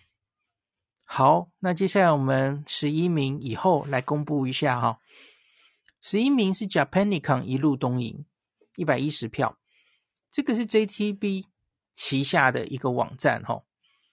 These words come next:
那这个也是全中文的。那这个我查过，它真的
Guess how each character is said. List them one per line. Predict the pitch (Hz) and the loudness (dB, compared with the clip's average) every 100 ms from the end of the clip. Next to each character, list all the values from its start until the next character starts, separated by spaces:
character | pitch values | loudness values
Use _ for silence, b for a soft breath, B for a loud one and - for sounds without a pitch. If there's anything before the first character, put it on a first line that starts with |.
| _ _ _ _ - | _ _ _ _ -2
那 | 156 147 131 135 | 2 2 2 -4
这 | - | -6
个 | 147 139 127 120 - - | 0 2 2 0 -6 -8
也 | 180 | -4
是 | 143 196 | -2 2
全 | 160 143 | 2 4
中 | 160 | 4
文 | 156 110 | 4 2
的。 | 107 - - _ | -2 -10 -14 _
那 | 180 180 | 2 2
这 | 165 277 | 2 2
个 | 254 160 | 6 6
我 | 123 113 | 6 2
查 | 123 | 2
过， | 117 160 | 2 2
它 | 151 185 | 2 2
真 | - 190 185 | 2 2 4
的 | 170 143 | 4 4